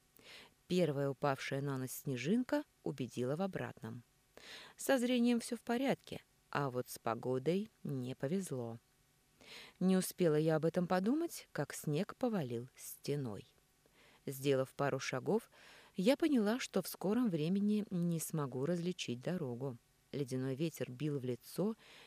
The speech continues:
щеки и нос щипало, а потом я и вовсе перестала их чувствовать. Уставшие ноги скользили при каждом шаге, сбитые колени ныли, я уже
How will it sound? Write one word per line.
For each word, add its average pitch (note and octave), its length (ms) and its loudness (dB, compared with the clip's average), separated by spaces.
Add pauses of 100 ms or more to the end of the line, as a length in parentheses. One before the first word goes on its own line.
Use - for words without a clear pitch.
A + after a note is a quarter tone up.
(100)
щеки - 460 0
и D#3 60 2
нос D#3 220 0
щипало, G3+ 680 -2 (380)
а D3+ 120 -2
потом A#3 360 2
я A3 140 4
и F#3+ 100 4 (120)
вовсе - 300 -2
перестала C3 580 -2
их D3+ 120 -8
чувствовать. - 760 -12 (380)
Уставшие D3 600 2
ноги F#3+ 260 2
скользили C#3+ 500 0
при C#3 160 -4
каждом E3 380 -2
шаге, C#3+ 600 -4 (420)
сбитые D3 520 -2
колени D#3+ 440 2
ныли, D#3 560 0 (460)
я D3 200 4
уже D3+ 240 0